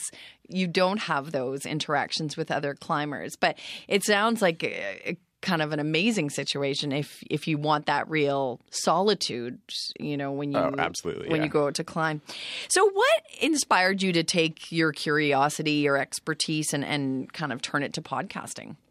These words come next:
Speaker 2: I don't know if I'd say expertise. I'd call myself a,
Speaker 1: <laughs>
Speaker 2: an avid recreationalist. But,
Speaker 1: Okay.
Speaker 2: uh, um, I'm a big fan of climbing podcasts in general.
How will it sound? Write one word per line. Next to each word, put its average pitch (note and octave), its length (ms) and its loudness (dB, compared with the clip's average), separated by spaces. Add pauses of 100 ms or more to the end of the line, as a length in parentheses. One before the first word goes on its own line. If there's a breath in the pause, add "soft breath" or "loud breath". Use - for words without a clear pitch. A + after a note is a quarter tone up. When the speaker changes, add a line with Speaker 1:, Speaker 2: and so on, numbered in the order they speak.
(480)
Speaker 2:
I - 20 -10
don't C3 80 2
know C3 40 6
if C3 120 2
I'd G2+ 140 2
say F#2 140 2
expertise. - 640 -4
I'd F2+ 140 -2
call E2+ 160 -4
myself E2 320 0
a, - 240 -4 (120)
Speaker 1:
<laughs> - 120 -14
Speaker 2:
an G2 100 -2
avid F2+ 360 0
recreationalist. F#2 1040 -2
But, G#3+ 180 2
Speaker 1:
Okay. F#3 480 2 (720 loud breath)
Speaker 2:
uh, G2+ 40 -2
um, F2+ 600 0
I'm A2+ 140 2
a A2+ 60 0
big A#2 180 2
fan G2+ 260 2
of F#2 80 -4
climbing F#2 300 -2
podcasts F#2 560 -4
in F2 100 -4
general. G2 460 -4